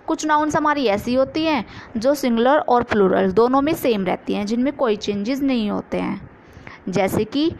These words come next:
sheep, sheep, deer, deer, fruit, fruit, fish, fish। ये एक जैसे रहते हैं, इनमें कोई change नहीं होते हैं, तो ये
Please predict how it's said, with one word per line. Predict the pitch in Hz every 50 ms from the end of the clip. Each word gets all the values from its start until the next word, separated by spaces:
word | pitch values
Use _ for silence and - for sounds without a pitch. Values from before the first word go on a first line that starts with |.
| - - - -
sheep, | - - - 214 214 240 - - - - _ _ - -
sheep, | - - 208 196 208 - - - - - - - - 220 175 175
deer, | 196 190 190 196 208 214 202
deer, | 208 208 208 220 240 285 320 349 - - - - - - - - - - - - - - - - - - - - -
fruit, | 196 175 170 -
fruit, | - - - 285 302 294 - - - - - - - - - - - - -
fish, | - 185 - - - -
fish। | 311 330 330 - - - - - - - - - - - - - - - - - - - - -
ये | 208 226 254 277 311 320 - - -
एक | 214 190 190 190
जैसे | - 196 190 - - 214
रहते | 214 208 214 - - 262
हैं, | 277 285
इनमें | 254 240 214 208
कोई | - 202 196
change | 190 - 202 196 208 220 214
नहीं | 202 185 180 180
होते | 180 180 175 - - 196
हैं, | 196 226 269 339 370 - - - - - - - - - - - - - - - - -
तो | 208
ये | 196 190 190 233 320 415 -